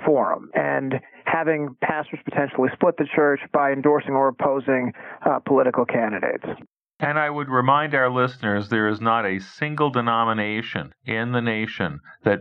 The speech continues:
Speaker 2: wants to have churches being part of political campaigns for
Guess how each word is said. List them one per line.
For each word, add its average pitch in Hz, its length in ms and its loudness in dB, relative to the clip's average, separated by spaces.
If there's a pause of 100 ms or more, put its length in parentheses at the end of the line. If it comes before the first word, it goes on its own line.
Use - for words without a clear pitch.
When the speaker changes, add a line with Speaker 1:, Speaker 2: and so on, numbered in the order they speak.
Speaker 2:
wants 113 540 2
to 113 140 -2
have 104 420 -2
churches 95 800 -2 (340)
being 107 400 -2
part - 540 0
of 101 300 0 (400)
political 107 580 0
campaigns 95 720 -6
for - 200 -10